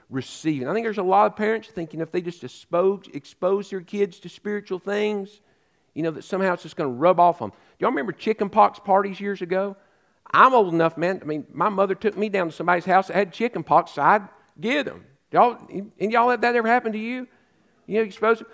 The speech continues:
well, some of you just didn't have good parents, I guess, like I did. But that's what, that's what mine did. And so I ended up getting chicken pox. That was a thing to do years ago. Somebody had chicken pox, you took a kid over to get, and a lot of people think that's, that's the way it happens spiritually.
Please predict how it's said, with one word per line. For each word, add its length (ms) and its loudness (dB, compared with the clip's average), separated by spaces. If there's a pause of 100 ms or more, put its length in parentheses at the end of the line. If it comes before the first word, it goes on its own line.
well, 280 0
some 200 -4
of 120 4
you 80 -10
just 120 -14
didn't 140 -4
have 100 -4
good 140 -4
parents, 300 -4
I 60 -6
guess, 180 -6
like 120 -4
I 140 4
did. 180 -4 (240)
But 80 0
that's 200 2
what, 220 2
that's 1160 -20
what 80 -2
mine 200 4
did. 220 0 (720)
And 180 4
so 140 0
I 80 6
ended 180 2
up 140 2
getting 180 -4
chicken 320 -4
pox. 380 -6
That 160 6
was 100 -10
a 80 2
thing 360 2
to 100 0
do 380 2 (420)
years 280 -2
ago. 260 -6
Somebody 280 -2
had 120 -4
chicken 200 -4
pox, 240 0
you 60 -20
took 80 -12
a 40 -20
kid 180 -4
over 160 -4
to 60 -12
get, 140 -6 (480)
and 120 -8
a 20 -4
lot 120 0
of 80 -4
people 160 -6
think 200 -4
that's, 340 -4
that's 200 -4
the 40 -12
way 140 4
it 40 2
happens 300 0
spiritually. 760 -4